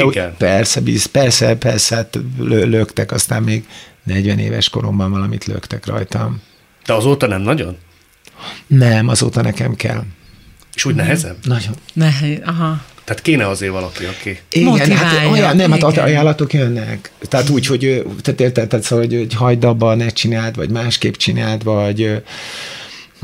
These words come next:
Speaker 2: tehát ért-, szóval, hogy ebből a sz-, szabálykövető életből valahogy hogy lehet ki-,
Speaker 1: Jó, ugye
Speaker 2: kizuhanni.
Speaker 1: szabálykövető élet?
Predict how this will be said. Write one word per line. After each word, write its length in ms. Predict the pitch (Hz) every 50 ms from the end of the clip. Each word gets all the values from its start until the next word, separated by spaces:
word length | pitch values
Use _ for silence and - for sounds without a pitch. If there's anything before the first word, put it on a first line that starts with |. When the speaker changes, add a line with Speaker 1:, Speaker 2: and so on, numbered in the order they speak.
| - _ _ _ _ _ _ _ _ _ _ _ _ _ _ _ -
Speaker 2:
tehát 180 | - - - 139
ért-, 360 | 147 139 101 - - - -
szóval, 260 | - - 156 151 135
hogy 80 | 139 127
ebből 180 | 123 123 123 113
a 200 | 110 113 113 110
sz-, 220 | 110 - - - 117 120 -
szabálykövető 840 | - - 123 107 110 110 110 - - 117 117 117 - - 120 113
életből 500 | 117 117 117 113 113 110 107 113 113 110
valahogy 340 | 110 113 110 110 117 110 -
hogy 160 | - 120 113
lehet 200 | 113 107 104 -
ki-, 120 | - -
Speaker 1:
Jó, 60 | 95 101
ugye 100 | - -
Speaker 2:
kizuhanni. 300 | 131 117 135 143 131 107
Speaker 1:
szabálykövető 720 | 110 123 123 120 117 120 - - 127 127 131 127 - 120 101
élet? 240 | 92 107 131 135